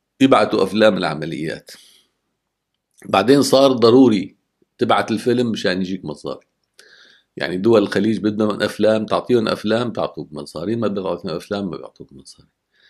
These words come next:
لأنه في كذابين كتير. م؟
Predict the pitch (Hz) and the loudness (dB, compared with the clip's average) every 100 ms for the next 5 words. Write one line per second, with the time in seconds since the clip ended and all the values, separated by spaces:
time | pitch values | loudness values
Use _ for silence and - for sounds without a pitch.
0 | _ _ _ - 104 113 139 135 113 123 | _ _ _ -10 -8 -4 0 0 4 2
1 | 117 117 85 - 78 69 - _ _ _ | 4 0 -2 -8 -12 -12 -16 _ _ _
2 | _ _ 113 139 | _ _ -6 -6